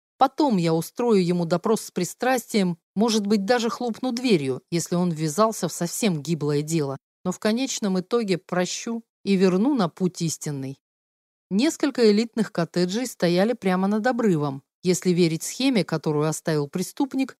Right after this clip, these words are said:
мне нужно было в самый последний. Я кинула платформу у обочины и двинулась по направлению к дому.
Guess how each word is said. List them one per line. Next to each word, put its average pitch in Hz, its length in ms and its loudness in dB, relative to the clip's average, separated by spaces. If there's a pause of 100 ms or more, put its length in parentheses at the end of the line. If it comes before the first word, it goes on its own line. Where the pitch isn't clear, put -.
(180)
мне 208 240 4
нужно 247 340 0
было 185 240 2
в 185 60 -8
самый 156 360 -4
последний. 139 680 -4 (420)
Я 233 160 2
кинула 160 440 0
платформу 151 600 -2
у 147 40 0
обочины 240 640 -2 (100)
и 170 80 -4
двинулась 233 480 0
по - 140 -4
направлению 156 640 -2
к 208 100 -2
дому. 139 400 0